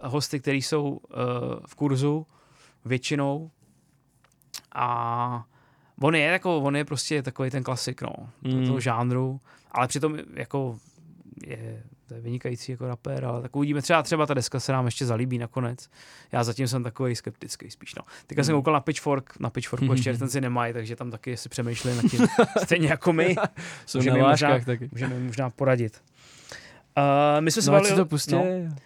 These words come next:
Speaker 1: my jsme se vlastně bavili i o tom Travisovi, viď?
Speaker 2: Jo, jo, jo.
Speaker 1: Který dneska, myslím, že dneska to vyšlo, udělal takový jako
Speaker 2: Velký deal, no.
Speaker 1: velký deal s Mekáčem, což je jako vtipný celkem.
Speaker 2: Ale je to fajn, jako. Je to přijde
Speaker 1: Jo,
Speaker 2: dobrý.
Speaker 1: jako.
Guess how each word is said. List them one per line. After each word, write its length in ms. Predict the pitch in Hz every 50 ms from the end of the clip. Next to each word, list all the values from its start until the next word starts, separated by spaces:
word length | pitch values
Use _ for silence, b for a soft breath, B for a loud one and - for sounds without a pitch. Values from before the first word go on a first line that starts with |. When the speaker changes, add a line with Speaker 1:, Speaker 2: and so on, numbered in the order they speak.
| B B B
Speaker 1:
my 80 | 135 143
jsme 100 | 160 156
se 120 | 135 185
vlastně 220 | 170 165 139 180
bavili 260 | 175 170 165 165 175 185
i 40 |
o 80 | 170 156
tom 120 | 185 196
Travisovi, 480 | 170 165 147 139 139 127 - 143 135 147
viď? 180 | 147 127 147 - _ _ _ _ - - _ -
Speaker 2:
Jo, 260 | 123 131 139 135 131
jo, 240 | 131 127 123 120 117
jo. 100 | 117 117 117 120 123 139 B B B B
Speaker 1:
Který 340 | _ - - 135 139 147 147
dneska, 720 | 139 139 131 - - - 151 143 143 147 151 156 160 156 b b b b b b b b b b _ _ _ -
myslím, 240 | - 123 110 135 139
že 40 | 139
dneska 260 | 135 127 - - 147
to 120 | - 147
vyšlo, 360 | 139 131 - - - 127 120 131
udělal 260 | 135 123 139 139 135
takový 320 | 131 123 - 143 139 139 131
jako 140 | 123 120
Speaker 2:
Velký 300 | 131 131 127 127 143 147
deal, 240 | 139 139 131 135 143
no. 60 | 139
Speaker 1:
velký 340 | 127 139 139 131 - 160 165
deal 380 | 151 127 117 117 113 127 131 135 - b b b b b b b -
s 80 | 120
Mekáčem, 720 | 123 135 127 - 143 131 127 - - 123 110 107 117 131 143 135
což 180 | - - 107
je 60 | - -
jako 140 | 123 -
vtipný 360 | 127 - 123 117 - 131 135 120
celkem. 240 | - - 104 123
Speaker 2:
Ale 140 | 139 147 147 143
je 100 | 143 143
to 120 | 196 220
fajn, 360 | - - 127 113 113 120 135
jako. 480 | 160 170 - 170 139 120 113 107 107 120 _ _ _ _ _ _ _ - _ _ _ -
Je 80 | - 131
to 100 | 127 139
přijde 180 | 123 139 170
Speaker 1:
Jo, 60 | 190 -
Speaker 2:
dobrý. 360 | 147 131 123 127 127 123 120 117
Speaker 1:
jako. 200 | 113 117 131